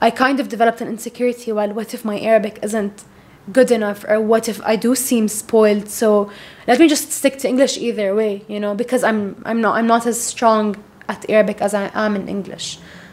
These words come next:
I think, yes, like, most jobs nowadays in Jordan require you to speak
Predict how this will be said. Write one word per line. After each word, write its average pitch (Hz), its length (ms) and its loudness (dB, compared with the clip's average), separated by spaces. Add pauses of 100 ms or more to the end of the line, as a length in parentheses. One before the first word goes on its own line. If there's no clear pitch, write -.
(540)
I 269 80 4
think, 466 380 2
yes, 226 520 2
like, 220 160 -2
most 294 360 2
jobs 220 320 4
nowadays 202 520 -2
in 208 120 -4
Jordan 202 400 -2
require 214 600 2
you 208 240 -2
to - 160 -14
speak - 500 -8